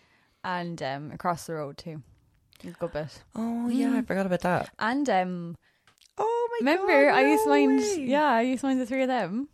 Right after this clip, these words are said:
Speaker 2: That's so
Speaker 1: Yeah.
Speaker 2: weird.
Speaker 1: They were so grand. Oh my
Speaker 2: They probably
Speaker 1: God.
Speaker 2: just mind
Speaker 1: They
Speaker 2: their
Speaker 1: were
Speaker 2: own business,
Speaker 1: so
Speaker 2: like, did
Speaker 1: chill,
Speaker 2: they?
Speaker 1: like,
Speaker 2: Yeah.
Speaker 1: yeah. Yeah.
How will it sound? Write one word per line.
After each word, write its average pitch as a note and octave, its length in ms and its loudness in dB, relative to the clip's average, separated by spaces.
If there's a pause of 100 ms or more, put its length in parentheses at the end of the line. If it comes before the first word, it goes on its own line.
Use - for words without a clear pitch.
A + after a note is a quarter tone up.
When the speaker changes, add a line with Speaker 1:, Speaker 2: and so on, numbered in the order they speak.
(140)
Speaker 2:
That's - 260 -6
so C3 260 0
Speaker 1:
Yeah. B2+ 280 2
Speaker 2:
weird. D3 520 4
Speaker 1:
They G3+ 140 2
were F3+ 140 0
so F#3 720 0
grand. D3 640 -4
Oh F3+ 200 0
my D#3 280 -6 (100)
Speaker 2:
They C3 140 4
probably D#3+ 340 2
Speaker 1:
God. - 20 0
Speaker 2:
just A#2 140 0
mind A#2+ 160 4
Speaker 1:
They - 40 0
Speaker 2:
their A2 100 2
Speaker 1:
were A2+ 60 2
Speaker 2:
own A2 60 0
business, D3 260 4
Speaker 1:
so G2+ 120 2
Speaker 2:
like, F3 160 0
did - 120 -4
Speaker 1:
chill, B2 200 6
Speaker 2:
they? - 60 2
Speaker 1:
like, D3+ 360 -4
Speaker 2:
Yeah. G#2+ 120 0
Speaker 1:
yeah. D3 260 2 (720)
Yeah. E3 280 -10